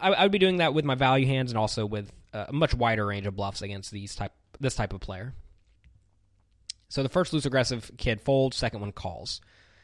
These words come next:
Flop comes queen, queen, seven, which is, eh, you know, it, it's okay for my range. I, I don't think it's too particularly good or bad.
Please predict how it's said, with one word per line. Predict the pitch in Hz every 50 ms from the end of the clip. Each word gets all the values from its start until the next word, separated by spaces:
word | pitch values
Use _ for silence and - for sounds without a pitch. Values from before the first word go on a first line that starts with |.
| _ _ _ _ _ _ _ _ _ _ _ _ _ _ _ _ _ _ -
Flop | - 160 151 -
comes | 165 156 151 143 - -
queen, | - - 151 135
queen, | - 123 113 117
seven, | - 165 175 185 202 202 214 214 - -
which | 143 147 139 -
is, | 143 139 135 135 135 127 - - - - - - - _ _ _ _ - -
eh, | 214 214 202 175 220
you | 214
know, | 185 175 175 175 - - - -
it, | 170 147 - _ - 165 -
it's | 202 180 -
okay | 240 220 - 180 175
for | - 156
my | 156 147
range. | 135 117 113 117 120 123 -
I, | - 113 123 - 120
I | 135
don't | 139 131 127
think | 135 127
it's | 127 110 - - - - - _ _ _ _ _ _ _ _ _ _ _ -
too | - 147 147
particularly | - - - 139 - 135 131 127 123 117
good | 117 120 120 117 117
or | 113 107 110 107
bad. | 104 104 98 98 104 113 131 139